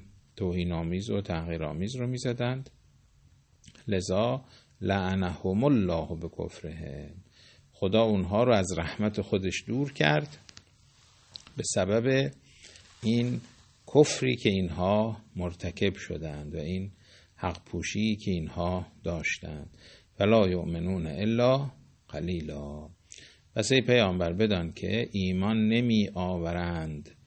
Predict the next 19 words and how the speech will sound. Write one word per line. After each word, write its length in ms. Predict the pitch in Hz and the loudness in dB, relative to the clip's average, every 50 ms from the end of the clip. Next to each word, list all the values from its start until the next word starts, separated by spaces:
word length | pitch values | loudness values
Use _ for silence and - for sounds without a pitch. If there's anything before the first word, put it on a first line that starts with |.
| _ _ _ _ _ _ - - | _ _ _ _ _ _ -10 -6
از 180 | 92 90 90 | -4 -2 0
این 160 | 101 95 92 90 | 0 2 2 2
یهودیان 1080 | 87 87 82 80 - 101 92 90 87 85 85 85 92 98 107 120 127 135 131 127 - - | 0 -2 -2 -4 -4 -4 -4 -4 -4 -4 -2 -2 0 0 2 2 2 0 -2 -4 -2 0
"الا 460 | 117 117 120 123 127 127 131 131 131 | 0 2 2 2 2 2 2 2 2
قلیلا"، 760 | 123 - 95 95 98 107 110 104 90 82 82 82 82 82 80 | 2 0 0 2 4 4 4 4 2 0 -2 -4 -4 -6 -6
جز 240 | 82 110 127 143 139 - - - | -4 -2 -2 -2 -2 -2 -6 -6
تعداد 600 | - 107 98 87 92 92 107 113 127 135 135 135 131 123 123 123 123 120 120 120 - - _ _ - - - - _ _ - - - - _ - - | -4 -4 -2 -2 0 0 2 2 4 2 2 0 0 2 2 2 2 0 -2 -4 -10 -14 _ _ -20 -20 -20 -20 _ _ -20 -20 -20 -20 _ -12 -8
اندکی. 920 | 95 92 87 85 85 90 95 92 87 - - - 80 78 76 69 - - 95 - - - - - - _ _ _ _ _ _ _ _ _ - - - - - - - _ _ - | -6 -4 -4 -4 -2 -2 -2 -2 -2 -6 -10 -10 -10 -10 -10 -12 -14 -16 -18 -20 -20 -20 -20 -20 -20 _ _ _ _ _ _ _ _ _ -20 -20 -20 -20 -20 -20 -20 _ _ -2
"یا 720 | 113 113 120 123 127 135 135 135 139 135 135 135 135 131 - | 4 6 8 10 10 10 10 10 10 10 10 10 8 8 6
ایها 360 | 127 135 127 123 135 127 123 | 6 4 4 4 4 6 6
الذین 580 | 131 135 131 131 135 131 123 131 135 131 127 131 | 6 6 6 6 6 6 4 4 2 2 2 2
اوتوا 440 | 127 127 131 131 131 123 - 131 127 | 2 2 2 2 0 2 4 4 4
الکتاب 720 | 127 120 - - 131 120 - 127 123 123 123 123 120 120 120 120 120 117 117 - | 4 2 2 0 0 2 6 6 8 8 8 8 6 6 6 6 6 6 4 4
آمنوا 720 | 98 123 131 127 127 120 110 107 107 107 101 98 95 92 90 | 4 4 6 6 6 6 6 6 6 6 4 4 4 2 2
بما 480 | 87 104 110 117 113 104 104 101 101 | 2 2 2 4 4 4 4 4 2
نزلنا 1120 | 98 95 90 90 90 90 92 95 95 107 123 135 127 120 110 101 95 95 95 95 90 85 85 | 2 2 2 0 0 -2 -2 0 2 4 4 4 4 4 4 4 2 2 2 2 0 0 0
مصدقا 760 | 82 82 85 - - - 139 131 131 - - 87 - 82 85 | -2 -2 -2 -2 0 0 0 0 -2 -4 -6 -4 -2 0 0
لما 500 | 87 85 82 87 90 87 85 82 82 78 | 0 0 0 0 -2 -2 -2 -2 -4 -4
معکم 720 | 73 82 95 95 98 90 90 - - 95 90 87 82 | -4 -4 -4 -4 -4 -4 -6 -6 -6 -4 -4 -4 -4